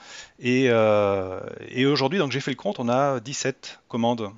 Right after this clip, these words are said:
qui sont, euh, qui sont associées à ce, à ce bot. Euh, à-,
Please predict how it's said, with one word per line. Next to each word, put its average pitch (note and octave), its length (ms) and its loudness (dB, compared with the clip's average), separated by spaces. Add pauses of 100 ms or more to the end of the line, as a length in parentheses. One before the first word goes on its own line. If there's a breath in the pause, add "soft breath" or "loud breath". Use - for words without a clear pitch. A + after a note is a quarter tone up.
(140)
qui - 140 -14
sont, A2 340 -6
euh, G2 540 -8
qui - 100 -20
sont - 140 -10
associées A2 440 -6
à G2+ 100 -4
ce, G#2 260 -10
à G2+ 80 -10
ce - 160 -8
bot. C#3+ 160 -2 (720 loud breath)
Euh, G2+ 640 -2 (800)
à-, A#2+ 140 -6